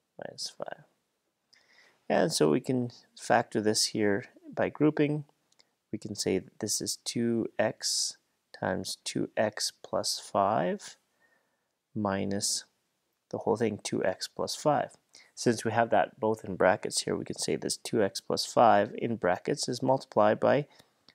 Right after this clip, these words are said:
two X minus one. Again, remember this equals zero. So now that we have it in factored form, we can use the zero product law and say,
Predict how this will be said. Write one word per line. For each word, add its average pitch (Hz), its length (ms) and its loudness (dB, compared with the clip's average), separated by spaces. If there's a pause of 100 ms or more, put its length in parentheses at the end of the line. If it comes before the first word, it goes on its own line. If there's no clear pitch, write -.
(140)
two - 140 2
X - 200 -2
minus 85 360 -6
one. - 300 0 (560)
Again, 110 360 2
remember 92 400 0
this 107 240 2
equals 90 300 -2
zero. 92 420 0 (560)
So - 160 -6
now 143 180 4
that 190 140 2
we 120 120 -2
have 107 200 2
it 104 120 -2
in 92 180 -8
factored 98 480 -2
form, 151 300 2
we 110 80 -2
can - 180 -6
use 120 180 2
the 101 140 0
zero 131 340 8
product 110 460 4 (680)
law 98 260 6
and 123 120 0
say, 98 320 2